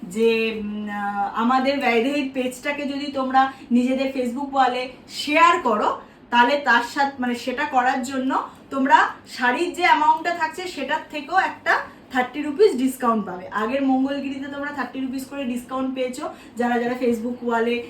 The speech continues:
নিজেদের পেজে, মানে নিজেদের, আহ, প্রোফাইলে আমাদের, আহ, বৈদেহীর পেজটাকে শেয়ার করবে, করে তার স্ক্রিনশটটা কিন্তু আমাদেরকে দিতে হবে, ঠিক আছে। তারপরে তোমরা থার্টি রুপিস ডিসকাউন্ট পাবে অ্যামাউন্টের ওপর। এইটার ক্ষেত্রে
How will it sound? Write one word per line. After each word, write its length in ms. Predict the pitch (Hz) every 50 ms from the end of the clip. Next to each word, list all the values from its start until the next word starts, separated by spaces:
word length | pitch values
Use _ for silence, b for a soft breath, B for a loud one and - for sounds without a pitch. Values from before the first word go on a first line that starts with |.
| B B 226
নিজেদের 400 | 220 220 220 240 233 240 233 240 240
পেজে, 400 | 226 214 208 208 233 247 254 B B B -
মানে 140 | 214 208
নিজেদের, 600 | 208 214 233 240 240 254 254 269 262 247 233 220
আহ, 120 | 214 214 208
প্রোফাইলে 580 | 214 240 233 233 262 254 247 247 262 277 269
আমাদের, 540 | 233 233 233 233 226 220 233 233 226 226 - - 202
আহ, 120 | 202 196
বৈদেহীর 360 | 190 214 208 214 214 233 233 233
পেজটাকে 400 | 233 220 214 - 226 214 226 226
শেয়ার 320 | - - 214 202 208 202
করবে, 320 | 202 208 202 202 233 381 - B B B B - -
করে 200 | 320 370 466 453
তার 140 | 415 403
স্ক্রিনশটটা 640 | - - - 359 359 359 359 - 403 381 381 - 403
কিন্তু 220 | 370 415 381 427 415
আমাদেরকে 420 | 370 330 294 302 285 - 277 254
দিতে 220 | 220 202 175 190
হবে, 240 | 175 160 151 156 156 151 B B B B B B
ঠিক 120 | 330 339
আছে। 240 | 403 370 233 190 175 - B B B B -
তারপরে 480 | 247 233 240 247 247 - 285 285 302 311
তোমরা 240 | 311 302 311 392 - - 359
থার্টি 280 | 294 247 233 - 269
রুপিস 260 | 277 269 359 392 311
ডিসকাউন্ট 440 | 277 320 320 - - 320 302 294 277
পাবে 120 | 320 339 330
অ্যামাউন্টের 500 | 277 254 247 247 247 240 233 247 214 196
ওপর। 220 | 175 - - 143 - - B B B B B B B B B B - - - -
এইটার 540 | 254 302 359 415 494 466 466 539 494 494 -
ক্ষেত্রে 640 | - 339 311 - - - 254 262 269 302 339 -